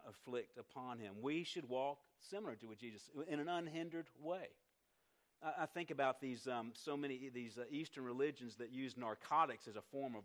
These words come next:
worship. Uh, and they, they will claim, "Oh, I saw spirits," you know, and, and, uh, we would say, "You probably did." <laughs> And, uh, they're probably not the ones you want to be with. Uh, we don't have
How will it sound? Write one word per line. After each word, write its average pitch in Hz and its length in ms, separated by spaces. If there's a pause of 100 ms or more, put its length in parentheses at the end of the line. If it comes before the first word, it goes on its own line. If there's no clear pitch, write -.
worship. 151 440 (540)
Uh, 123 380 (100)
and 131 380
they, 139 240 (100)
they 131 140
will 147 160
claim, 147 460
"Oh, 127 100
I 147 120
saw 180 360
spirits," 175 640
you 123 100
know, 123 220 (100)
and, 123 120 (280)
and, 120 140
uh, 120 180 (300)
we 139 140
would 151 160
say, 143 160
"You 131 100
probably 165 400
did." 160 420 (120)
<laughs> 196 100 (800)
And, 139 300
uh, 131 340
they're 131 120
probably 165 300
not 160 220
the 151 80
ones 156 300
you 151 80
want 151 180
to - 20
be 160 200
with. 120 280 (920)
Uh, 143 180
we 143 180
don't 190 260
have 214 280